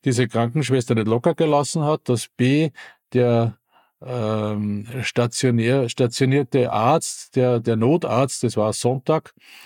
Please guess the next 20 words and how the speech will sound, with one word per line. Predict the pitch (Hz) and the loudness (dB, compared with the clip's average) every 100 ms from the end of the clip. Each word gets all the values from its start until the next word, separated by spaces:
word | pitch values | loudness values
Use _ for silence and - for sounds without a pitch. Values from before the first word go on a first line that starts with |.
| - - - _ _ - | -20 -20 -20 _ _ -2
der | 127 | 2
da | 127 | 2
im | 127 113 | 2 2
Krankenhaus | 110 131 165 143 147 151 | 0 0 0 0 0 2
war, | 147 117 | 0 2
auch | 127 - | 0 -2
zufällig | 143 135 143 135 - | -4 -2 0 -2 -2
Kardiologe | 131 120 120 123 156 131 | -2 0 2 2 0 0
gewesen | 110 104 117 127 | 0 0 -2 -2
ist. | 117 151 - 123 | -2 -4 -4 -6
Jetzt | - | -2
hat | 123 - | -4 -2
mir | 120 | -2
der | 127 131 | 0 0
gleich | 123 120 - | 0 0 0
einen | 107 | -4
Stent | - 120 135 - - - - - | -2 -2 -2 -4 -12 -18 -14 -4
dann | 131 | -2
auch | 120 127 | 0 -2
verpasst. | - 147 - 151 165 - - | -2 -4 0 -2 -2 -6 -12